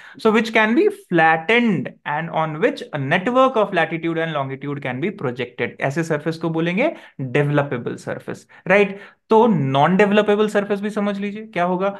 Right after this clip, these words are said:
नॉन डेवलपेबल सरफेस है जिसको फ्लैटन नहीं किया जा सके, श्रिंक नहीं किया जा सके,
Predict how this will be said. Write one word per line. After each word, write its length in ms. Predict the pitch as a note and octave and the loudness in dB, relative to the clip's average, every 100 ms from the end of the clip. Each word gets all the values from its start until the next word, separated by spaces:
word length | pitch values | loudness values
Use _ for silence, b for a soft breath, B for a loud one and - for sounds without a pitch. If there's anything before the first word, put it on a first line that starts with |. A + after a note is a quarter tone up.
| B - | B -8
नॉन 340 | C#3 F#3 B3 | 0 2 2
डेवलपेबल 520 | G#3+ F3 E3+ E3 E3 D#3+ | 0 0 -2 -2 -4 -4
सरफेस 400 | D3+ C#3 D3+ D#3+ | -6 -6 -6 -4
है 120 | F#3+ | -2
जिसको 340 | D#3 C#3+ - G3+ | -4 -6 -4 -4
फ्लैटन 440 | G3+ C#3+ C#3 D3+ | 0 -2 -2 -6
नहीं 320 | C#3+ C#3+ F3 F3+ | -4 -2 0 2
किया 200 | E3+ D3+ | 2 2
जा 140 | C#3+ | 0
सके, 320 | C#3+ C3+ B2+ | -2 -10 -12
श्रिंक 440 | - - F3+ F3 E3 | -10 -4 -2 0 -2
नहीं 280 | E3 E3+ G3 | 0 0 0
किया 200 | F#3+ E3+ | 0 0
जा 120 | D3 | 0
सके, 360 | C#3 C3+ B2+ | -4 -6 -8